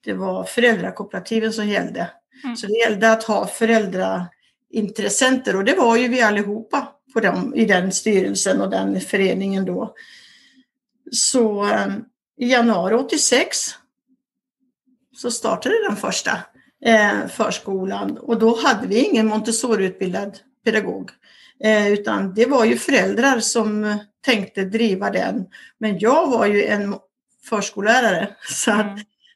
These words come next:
Speaker 1: det blev väldigt givet att man skulle arbeta på förskolan.
Speaker 2: Mm.
Speaker 1: Så där började det.
Speaker 2: Och vilken
Speaker 1: Starten.
Speaker 2: förskola var det?
Speaker 1: Det var, eh, Montessori-förskolan Grind.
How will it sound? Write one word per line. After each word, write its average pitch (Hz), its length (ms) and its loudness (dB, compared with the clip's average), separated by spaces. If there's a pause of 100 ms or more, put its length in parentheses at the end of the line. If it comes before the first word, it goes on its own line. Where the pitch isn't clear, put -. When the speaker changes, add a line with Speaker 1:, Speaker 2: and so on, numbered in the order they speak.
(100)
Speaker 1:
det 233 80 4
blev 247 180 4
väldigt 233 280 4
givet 226 500 4
att 226 220 0
man 208 300 -2
skulle 190 300 -4
arbeta 214 460 0
på 247 120 -2
förskolan. - 640 -8 (480)
Speaker 2:
Mm. 226 160 -10 (720)
Speaker 1:
Så 254 100 -8
där 269 180 2 (200)
började 190 320 0
det. 233 180 0 (420)
Speaker 2:
Och 233 100 -8
vilken 254 240 0
Speaker 1:
Starten. 277 180 -4
Speaker 2:
förskola 240 380 -8
var 240 120 -8
det? 226 240 -10 (380)
Speaker 1:
Det 320 180 2
var, 349 420 2
eh, 294 80 4
Montessori-förskolan 254 1040 2
Grind. 180 580 2